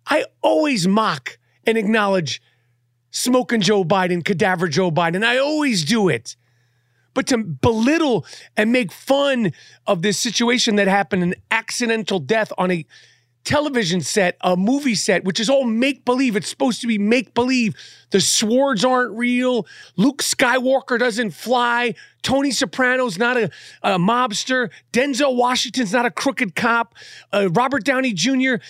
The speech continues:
is not Iron Man. It's all make-believe. So for that to happen on a make-believe, like, you're basically at a park playing on the swings, having fun, and then this terrible accident happens, and for people to, like, belittle him, mock him,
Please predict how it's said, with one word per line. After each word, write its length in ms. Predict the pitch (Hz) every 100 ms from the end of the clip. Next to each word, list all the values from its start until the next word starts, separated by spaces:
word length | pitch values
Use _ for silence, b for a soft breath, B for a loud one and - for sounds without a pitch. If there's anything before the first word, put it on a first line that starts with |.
| B B
is 160 | 190
not 160 | 240 254
Iron 320 | 247 254 240
Man. 160 | 208 190
It's 140 | 269
all 180 | 247 247
make-believe. 840 | 254 214 240 240 262 262 226 135 - b b b b
So 140 | - 247
for 140 | 214
that 200 | 269 285
to 80 | 277
happen 300 | 240 254 262
on 120 | 226
a 60 | 202
make-believe, 960 | 185 214 262 - 247 240 240 202 - -
like, 180 | 226 175
you're 80 | 220
basically 540 | 233 277 - 277 262
at 60 | 190
a 60 |
park 460 | - - 277 190 -
playing 460 | - 269 269 185
on 140 | 165 196
the 80 | 170
swings, 520 | - 269 285 220 156 B B
having 280 | 233 247 240
fun, 240 | - 277 240
and 160 | 214
then 80 | 220
this 180 | 214 -
terrible 380 | 247 254 233 233
accident 500 | 247 - 214 196 - B B B
happens, 420 | 247 262 240 165 - B
and 140 | 208 170
for 100 | 175
people 300 | 262 220 240
to, 120 | 233
like, 260 | 202 180 120
belittle 460 | 196 202 240 247
him, 220 | 233 226 165 B B B
mock 400 | 196 226 233 -
him, 260 | 240 220